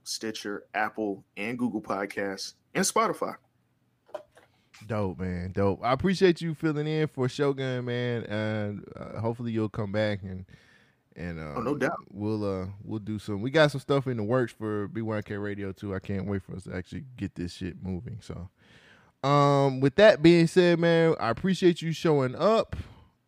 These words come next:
Speaker 2: Uh, I appreciate everybody for listening. And, uh, y'all have a happy, I don't know, we ain't got no June. We got any other black holidays showing, coming up?
Speaker 1: Mm-mm. No,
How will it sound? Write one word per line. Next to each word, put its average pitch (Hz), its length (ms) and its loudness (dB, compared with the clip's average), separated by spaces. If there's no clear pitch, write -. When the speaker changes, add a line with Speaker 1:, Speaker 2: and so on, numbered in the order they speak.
Speaker 2:
Uh, 120 240 2
I - 20 2
appreciate 143 420 2
everybody 131 360 4
for 117 160 -4
listening. 147 560 0
And, 107 480 0
uh, 101 260 0
y'all 117 300 0
have 127 200 0
a 98 200 -2
happy, 127 600 -4
I 143 80 -10
don't 220 140 -2
know, 214 160 4
we 160 140 0
ain't 208 80 -2
got 196 120 -2
no 190 100 -2
June. 175 440 -6
We 190 160 -4
got 233 100 4
any 233 220 4
other 214 120 -2
black 220 200 2
holidays 226 480 4
showing, 226 260 0
coming 226 260 -2
up? 233 220 -2
Speaker 1:
Mm-mm. 135 440 -8
No, 110 380 -4